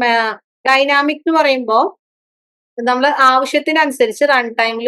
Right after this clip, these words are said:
കൊടുക്കുന്നതിനെയാണ് ഡൈനാമിക്. അവിടെ വേസ്റ്റേജ് കുറവായിരിക്കും, കാരണം യൂസിനനുസരിച്ചിട്ടാണ് നമ്മൾ കൊടുക്കുന്നത്. പിന്നെ പേജിങ്, സെഗ്മെന്റേഷന്, വെർച്വൽ മെമ്മറി, പേജിങ് സ്കീമുകള്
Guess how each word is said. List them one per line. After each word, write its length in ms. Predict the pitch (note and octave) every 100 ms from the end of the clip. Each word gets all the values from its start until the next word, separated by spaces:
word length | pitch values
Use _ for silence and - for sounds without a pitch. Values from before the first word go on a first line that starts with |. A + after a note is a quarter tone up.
| B3
കൊടുക്കുന്നതിനെയാണ് 800 | A3+ A3 G#3 G#3+ G#3+ A3 G#3 A3+ C#4
ഡൈനാമിക്. 560 | A#3+ F3+ D#3+ D3 D3 _ _
അവിടെ 180 | G3+ G#3+ A#3+
വേസ്റ്റേജ് 540 | A#3+ A#3 - B3+ B3+ D4
കുറവായിരിക്കും, 600 | A#3+ G3+ F#3 E3+ - _ G3
കാരണം 240 | F#3+ G3+ A3
യൂസിനനുസരിച്ചിട്ടാണ് 1000 | G#3+ G3+ B3 C4 B3 G#3 G3+ G3 G#3+ G#3
നമ്മൾ 180 | G#3+ G3 G3+
കൊടുക്കുന്നത്. 460 | A3+ G3+ E3+ D#3+ D3+ _ _ C#4
പിന്നെ 180 | C#4 D#4
പേജിങ്, 500 | D#4+ C4 A3 B3 B3 F4 D4+
സെഗ്മെന്റേഷന്, 800 | A#3+ A3+ A3 G#3+ G3+ - G#3+ B3+ - _ _ _ _ A#3+
വെർച്വൽ 360 | A#3 - C4+ C4+
മെമ്മറി, 420 | A#3+ G#3 G3 G3+ E4 - _ _ _ _ -
പേജിങ് 340 | A#3 A3 B3 B3
സ്കീമുകള് 680 | - C4 A#3+ A3 G#3+ G3+